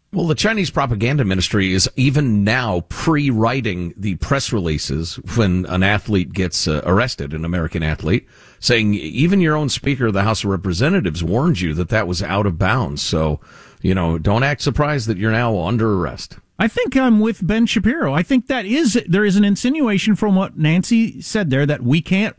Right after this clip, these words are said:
Speaker 2: rescue you. I mean, we, you're, you know, don't, don't make them angry because they're brutal.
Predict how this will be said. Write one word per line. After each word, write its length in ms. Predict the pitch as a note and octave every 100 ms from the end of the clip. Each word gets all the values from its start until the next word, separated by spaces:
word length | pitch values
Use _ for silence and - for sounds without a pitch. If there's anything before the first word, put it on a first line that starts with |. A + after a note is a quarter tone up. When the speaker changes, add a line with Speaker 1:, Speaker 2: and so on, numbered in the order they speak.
| - A2
Speaker 2:
rescue 500 | G#2+ C3 - - G2+
you. 360 | F2+ F#2 G#2+
I 80 | G#2
mean, 200 | G#2+ G2+
we, 120 | G2+
you're, 320 | A2+ G2+ C3+ - _ _ -
you 100 | A#2+
know, 160 | G2+
don't, 460 | F2 B2 F#3+ - F#2
don't 360 | A#2 E3 -
make 280 | C3+ D3 E3+
them 200 | E3+ F3
angry 480 | D#3+ G3 C#3+ G#2 -
because 320 | B2 G#2 A#2 G#2
they're 180 | D3+
brutal. 480 | D#3 A2+ F3 G2+ E2